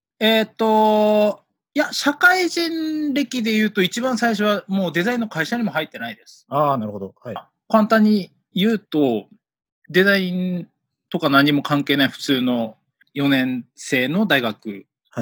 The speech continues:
Speaker 1: 出まして、
Speaker 2: はい。
Speaker 1: 最初入った会社がも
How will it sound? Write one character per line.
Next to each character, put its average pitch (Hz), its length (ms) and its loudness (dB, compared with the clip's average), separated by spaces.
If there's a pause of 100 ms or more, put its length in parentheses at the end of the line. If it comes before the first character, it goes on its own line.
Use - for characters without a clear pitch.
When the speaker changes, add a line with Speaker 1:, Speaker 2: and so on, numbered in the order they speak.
(140)
Speaker 1:
出 123 160 0
ま 120 180 0
し - 380 -8
て、 190 320 2 (100)
Speaker 2:
は - 80 -16
い。 - 60 -16
Speaker 1:
最 240 160 -2
初 277 140 0
入 269 140 4
っ 285 40 -2
た - 160 -8
会 175 200 2
社 156 140 0
が 139 140 2
も 127 360 -4